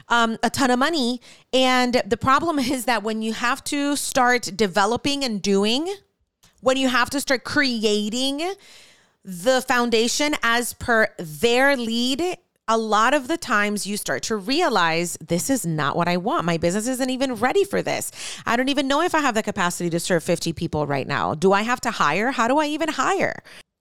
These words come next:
How do I hire a V A to get these people through their client journey? Or am I gonna take all of that work myself? How do I hire another coach?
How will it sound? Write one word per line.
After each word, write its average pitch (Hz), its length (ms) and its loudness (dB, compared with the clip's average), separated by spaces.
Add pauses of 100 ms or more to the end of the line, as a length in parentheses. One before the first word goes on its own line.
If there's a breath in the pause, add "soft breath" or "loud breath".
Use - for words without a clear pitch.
How 311 180 -2
do 302 80 4
I 311 100 2
hire 294 380 2
a 277 60 2
V 277 200 0
A 277 360 0
to 254 260 -2
get 240 220 0
these 254 180 -4
people 269 260 0
through 262 260 0
their 254 180 2
client 269 360 -2
journey? 170 300 0
Or 214 160 4
am 220 100 2
I 226 60 2
gonna 226 160 -2
take 226 240 -2
all 226 140 4
of 226 100 2
that 220 180 0
work 220 240 2
myself? 208 760 0 (320 loud breath)
How 247 180 2
do 262 120 4
I 254 120 2
hire 269 360 2
another 277 280 2
coach? - 540 0